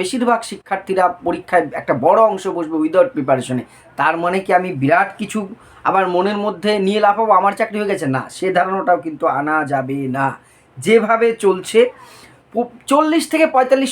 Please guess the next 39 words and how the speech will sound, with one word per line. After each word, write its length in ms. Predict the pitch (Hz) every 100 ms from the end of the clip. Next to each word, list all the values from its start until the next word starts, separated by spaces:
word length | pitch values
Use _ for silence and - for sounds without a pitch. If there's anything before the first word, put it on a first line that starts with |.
| 196
সবাই 180 | 202 202
স্কোর 220 | - 123 107
করবে, 180 | 104 117
জানো, 160 | 214 233
ষাটের 360 | 180 160 185
মধ্যে। 300 | 170 160 143 - _ _ _ _ _ _
পরীক্ষা 320 | 202 240 - 233
হবে 140 | 233
কিন্তু 220 | 220 226 220
লাস্ট 280 | 180 202 - 175
পনেরো 260 | 165 139
নম্বরে, 400 | 123 104 92 - - - _ _ _ - - _
দশ 200 | 127 226 - -
থেকে 140 | 247 247 202
পনেরো 260 | 196 202
নম্বরে 340 | 190 185 180 143 127
পরীক্ষা 240 | 117 -
হবে। 120 | 113 -
চল্লিশ, 400 | 190 214 247 240 -
পঁয়তাল্লিশ 420 | 226 190 214 214 202
বা 120 | 202 -
পঞ্চাশ 320 | 185 185 220 220
অবধি 220 | 190 202
সবাই 300 | - 151 185
স্কোর 240 | - 123 110
করবে, 180 | 107 123
মানে, 140 | 170 190 _ _ -
ঠিক 120 | 247 240
করবে 160 | 202 139
ষাটটা 300 | 151 - 135
প্রশ্নের 300 | 123 113 117 107
মধ্যে। 240 | 90 - - _ _ _ _ _ _ _ _ _
পরীক্ষা 340 | 247 330 339 311
তো 60 | 320
হবে 120 | 294
দশ 180 | 254 247 -
থেকে 120 | 202 165
পনেরোটা 320 | 156 139 123
প্রশ্নে, 400 | 101 101 - -